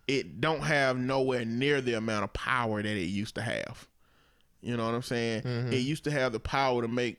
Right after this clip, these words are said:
Speaker 1: you know, a black man shaking his boots. And now, you know, we get to be mad at white people for saying it and they apologize or they get
Speaker 2: Mm-hmm.
Speaker 1: fired.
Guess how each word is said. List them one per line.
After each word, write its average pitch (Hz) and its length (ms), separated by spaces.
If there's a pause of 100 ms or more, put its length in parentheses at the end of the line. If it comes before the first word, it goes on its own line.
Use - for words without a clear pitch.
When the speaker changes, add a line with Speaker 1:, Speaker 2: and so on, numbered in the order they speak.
Speaker 1:
you 127 120
know, 117 160
a 107 40
black 117 280
man 120 220
shaking 123 360
his 110 120
boots. 123 460 (500)
And 123 220
now, 123 460 (440)
you 120 120
know, 107 400 (380)
we 120 260
get 127 180
to 113 60
be 117 140
mad 113 280
at 104 120
white 113 200
people 110 200
for 104 140
saying 101 400
it - 160
and 98 480
they 113 160
apologize 104 840
or 110 120
they 110 100
get 107 160
Speaker 2:
Mm-hmm. 87 60
Speaker 1:
fired. 87 420